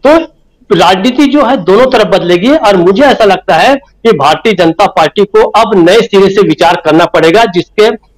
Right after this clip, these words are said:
जिसको हम देख रहे हैं। Organizer की पुरानी अभी हाल ही की story में कि उन्होंने ये कह दिया है कि मोदी के चेहरे पर और हिंदुत्व के आधार पर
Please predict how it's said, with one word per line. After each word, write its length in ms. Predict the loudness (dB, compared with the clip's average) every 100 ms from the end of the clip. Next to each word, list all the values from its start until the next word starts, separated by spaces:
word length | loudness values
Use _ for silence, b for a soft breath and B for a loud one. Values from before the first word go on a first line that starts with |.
| _
जिसको 260 | -6 -2 0
हम 400 | 0 0 -2 -6 _ _
देख 320 | -2 0 0
रहे 320 | 0 0 2 2
हैं। 100 | 0
Organizer 680 | 0 0 0 0 0 -2
की 140 | -2 -4
पुरानी 440 | 0 0 2 2
अभी 260 | 0 0 0
हाल 260 | 0 0
ही 120 | 0
की 140 | 0 -2
story 340 | -2 0 2
में 200 | 2 2 -2 _ _
कि 60 | -2
उन्होंने 360 | 2 2 2 4
ये 80 | 2
कह 140 | 0 -2
दिया 240 | 0 0
है 120 | 0
कि 140 | -2 -2
मोदी 300 | 0 0 0
के 120 | 0
चेहरे 300 | 0 0 0
पर 220 | 0 0 0
और 200 | 0 0
हिंदुत्व 360 | 0 0 0 -2
के 180 | 0 0
आधार 380 | 2 0 0 0
पर 220 | 0